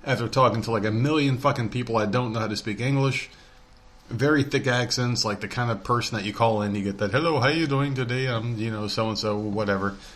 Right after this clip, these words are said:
Not making fun of anyone's nationality, obviously, but, I mean, holy shit, that's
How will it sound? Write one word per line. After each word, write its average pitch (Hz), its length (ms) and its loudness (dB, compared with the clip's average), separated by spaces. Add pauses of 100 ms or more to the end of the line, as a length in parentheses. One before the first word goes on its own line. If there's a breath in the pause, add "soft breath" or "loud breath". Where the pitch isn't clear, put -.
(220 soft breath)
Not 151 180 6
making 131 200 2
fun 131 200 4
of 110 120 2
anyone's 107 400 0
nationality, 131 720 0
obviously, 127 500 -2
but, 104 320 -2
I 107 80 -2
mean, 101 240 -4
holy 101 300 -2
shit, 113 280 0
that's 95 220 -2